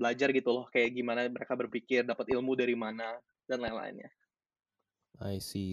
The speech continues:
Speaker 2: So, memang, eee, jadi kalau menurut lo ini, sekarang ini susah lah ya, ketika kita hanya memiliki satu skill di satu bidang, jadi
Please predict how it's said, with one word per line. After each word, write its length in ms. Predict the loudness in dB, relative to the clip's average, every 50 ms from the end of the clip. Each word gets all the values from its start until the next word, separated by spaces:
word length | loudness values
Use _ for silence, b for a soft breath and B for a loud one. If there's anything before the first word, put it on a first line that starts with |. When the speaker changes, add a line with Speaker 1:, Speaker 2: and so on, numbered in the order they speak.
| 0
Speaker 2:
So, 80 | 2 2
memang, 380 | 4 4 2 4 2 0 0 0
eee, 560 | -2 0 0 2 2 2 2 0 -2 -2 -4 -8 _ _
jadi 320 | -8 -6 -4 -2 -2 -2 -2
kalau 240 | -2 -2 -2 -2
menurut 320 | -4 -6 -6 -6 -6 -6 -4
lo 80 | -6
ini, 180 | -6 -4 -4 -6 -6
sekarang 320 | -4 -4 -4 -4 -4 -4 -4
ini 160 | -4 -4 -6 -8 _ _ _ _ _
susah 240 | -4 -2 0 2 2 4
lah 100 | 4 2
ya, 100 | 2 0 -2
ketika 260 | -4 -8 -8 -6 -6 -6 -4
kita 180 | -4 -2 -2 0 0
hanya 180 | 0 -2 -2 -2
memiliki 580 | -2 -2 -2 -2 -2 -2 -4 -6 -4 -4 -2 -2 -2
satu 240 | -4 -6 -6 -6 -8
skill 320 | -10 -8 -2 0 2 2
di 80 | 2 2
satu 240 | 0 0 -4 -4 -2
bidang, 400 | -2 -2 -2 0 0 0 0 2
jadi 320 | 2 2 2 2 2 0